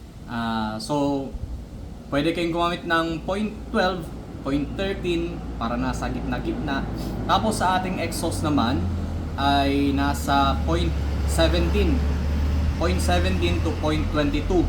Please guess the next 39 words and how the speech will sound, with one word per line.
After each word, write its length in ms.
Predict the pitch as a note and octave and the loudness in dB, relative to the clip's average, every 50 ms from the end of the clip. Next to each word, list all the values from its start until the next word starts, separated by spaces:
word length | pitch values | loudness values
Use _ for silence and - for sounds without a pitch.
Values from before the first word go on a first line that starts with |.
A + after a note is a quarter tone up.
| - - - | 2 0 -2
So, 120 | - B2+ - | -2 -2 -2
pwede 200 | C#3 C#3 C#3+ D3 | 0 0 0 0
kayong 240 | D3 D3+ D3 D3 D3 | 2 2 2 2 2
gumamit 320 | D3 D3 C#3+ D3 D3 - | 2 2 2 2 0 0
ng 140 | D3 C#3 C#3 C#3 | 0 0 0 0
nineteen, 880 | D#3+ G3 G3+ G3+ - - F#3+ F#3 F3+ F3 F3+ F3 F3+ F3 F3+ F3+ F3+ F3+ - - - - - - | 0 -2 -2 -4 -4 -4 -4 -2 -2 -2 -4 -4 -6 -6 -6 -8 -8 -10 -12 -14 -16 -18 -14 -10
twenty, 520 | D#3 D#3 E3 D#3 - D#3 D3 D3 C#3+ - - - - - - - | -8 -6 -6 -4 -2 -2 -2 -2 -2 -4 -8 -10 -8 -8 -6 -4
eighteen. 480 | D3+ D3+ C#3 D3 C#3+ C#3+ C#3+ C#3+ C#3 | -4 -4 -2 0 0 0 0 0 -2
It's 160 | - - - | -6 -6 -6
up 160 | B2+ A#2 - - | -6 -6 -2 -2
to 80 | D#3+ | -2
you. 160 | F3+ F#3 E3 C#3 - - - - - - - - - - - - - - | 0 0 -2 -4 -6 -10 -16 -16 -16 -14 -14 -14 -14 -14 -16 -16 -16 -14
Depende 320 | - A#2 A2+ B2+ B2 B2+ B2+ | -12 -8 -6 -4 -2 -2 -2
sa 160 | - D3 C3 | -2 -2 -2
inyo 160 | C3+ C#3+ D3 | 0 0 0
yan. 160 | C#3 B2 A#2 | 0 0 0
Pero 160 | D#3+ E3+ G3 | 0 0 0
yun 160 | F#3+ F#3+ F#3 F#3 | 0 0 0 -2
yung 160 | F3+ F3 F3 | -2 -2 -2
mga 240 | E3+ E3 D#3 D3+ - | 0 0 0 0 0
kwan, 240 | D#3 D#3 C#3+ C3+ | 0 0 0 0
yun 240 | C3 C3 C#3 C#3+ C#3+ | 0 0 0 0 0
yung 240 | C#3+ D3 D3 D3 C#3+ | 0 0 0 -2 0
mga 480 | C#3+ C#3 C#3 C#3 C3+ C3+ - - - - | 0 0 0 -2 -2 -4 -6 -8 -10 -10
acceptable 560 | - - B2+ - - C3 B2+ C3 C3 B2+ B2 | -8 -8 -8 -6 -6 -6 -4 -4 -2 -2 -2
na 160 | B2 A#2+ A#2 | -2 -4 -4
clearance. 800 | - B2 A2+ A2+ A2+ A#2+ B2 A#2 A2+ G#2+ G2 - - - - - - - - - - - - - - - | -4 -4 -2 -2 -2 -2 -2 -4 -4 -4 -6 -10 -12 -14 -16 -16 -18 -18 -18 -18 -18 -18 -18 -18 -18 -10
So, 160 | - A#2+ A#2 A#2 A#2+ A#2+ A#2+ A#2+ A#2+ A#2+ A#2+ A#2 | -6 -4 -4 -2 -2 -2 -2 -2 -2 -2 -4 -4
wag 80 | B2 B2+ | -4 -2
na 160 | C#3+ D3+ D#3+ | 0 0 0
natin 80 | E3 E3 | -2 -2
patagalin. 480 | F3 E3+ F3+ F3 F#3+ G3+ G#3+ F#3+ E3 | -4 -2 -2 -2 0 0 2 0 0
Mag-tune 320 | D#3+ D3+ D3 D3 - E3+ E3 | 0 -2 -4 -4 -6 -6 -8
up 80 | E3 | -6
na 80 | - E3 C#3+ E3 | -6 -6 -4 -2
tayo. 320 | E3+ F#3+ G3 E3+ C#3 C3+ | -2 -2 -2 -2 -4 -4
Let's 240 | C#3 C3+ - - - C3+ | -6 -8 -10 -10 -10 -6
go! 480 | C#3 A#3 A#3+ F#3+ G3 G#3 G3+ A3+ G#3+ F3 C#3+ - - - - - | -4 -2 -2 -2 -2 -2 -2 -2 -2 -4 -6 -10 -14 -16 -14 -10
Tara! 160 | - E3 G#3+ | -8 -6 -6